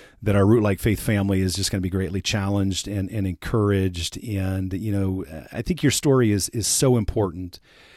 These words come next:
and it's one we need to hear. We're, we're gonna be talking about, um, your book that, that came out, I guess, a little bit less than two years ago now, Holy Sexuality and the Gospel,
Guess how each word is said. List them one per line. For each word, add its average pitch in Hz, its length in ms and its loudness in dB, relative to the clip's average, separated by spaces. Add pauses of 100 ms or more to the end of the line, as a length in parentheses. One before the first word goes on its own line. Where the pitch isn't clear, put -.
(180)
and 117 160 2
it's 110 140 0
one 135 160 6
we 123 100 6
need 117 240 4
to 104 80 2
hear. 98 220 2
We're, 104 160 2
we're 127 120 2
gonna 123 120 4
be 107 100 2
talking 110 460 -2
about, 98 420 -2 (140)
um, 101 400 -4
your 123 180 6
book 104 300 0
that, 104 220 -4
that 101 140 -6
came 135 220 -2
out, 107 260 0 (500)
I 151 80 -12
guess, - 200 -6
a - 60 -4
little 202 160 2
bit 127 100 4
less 110 260 2
than 104 160 0
two - 180 -2
years 98 280 2
ago 90 220 -2
now, 95 320 -2
Holy 120 300 -4
Sexuality 98 720 -4
and 90 80 -4
the 90 40 -4
Gospel, 90 580 -6